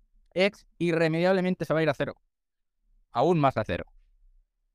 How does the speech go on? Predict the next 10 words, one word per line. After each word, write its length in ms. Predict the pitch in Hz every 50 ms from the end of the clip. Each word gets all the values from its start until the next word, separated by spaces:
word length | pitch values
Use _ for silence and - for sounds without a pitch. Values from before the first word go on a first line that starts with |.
| _ _ _ _ _ _ _ _
Entonces, 360 | - 117 110 - 113 - -
tiene 240 | - 180 202 226 208
que 100 | 247 226
tomar 300 | 240 226 220 226 226 214
medidas 460 | 202 190 196 214 220 226 208 180 175
drásticas 600 | 190 214 240 233 - - 190 175 185 190 196 -
para 260 | - 156 147 143 139
frenar 400 | - - 127 123 139 180 214 233
la 80 | 220 220
inflación. 600 | 202 190 - 170 165 - - 311 285 208 151